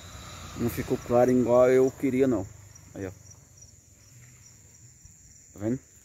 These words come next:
pessoal? Essa é a função acto, né? Etil. Quando eu chego perto, ela vai e acenda. Vou chegar perto lá.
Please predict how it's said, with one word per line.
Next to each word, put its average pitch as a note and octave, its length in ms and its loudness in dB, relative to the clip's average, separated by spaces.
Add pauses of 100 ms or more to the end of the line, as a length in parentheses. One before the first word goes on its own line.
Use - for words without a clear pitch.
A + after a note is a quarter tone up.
pessoal? - 200 -20 (1120)
Essa - 100 -20
é - 20 -12
a G2+ 40 -14
função A2+ 520 -4 (1040)
acto, A2 380 -6
né? A2 160 -6 (840)
Etil. - 320 -12 (1000)
Quando A#2 120 -8
eu A2+ 40 -6
chego B2+ 300 -2
perto, C#3+ 540 0 (200)
ela A2 160 -6
vai A2+ 180 -2
e - 20 2
acenda. G2 420 -6 (1200)
Vou - 100 -18
chegar F#2+ 220 -6
perto G2 280 -12
lá. G#2+ 220 -6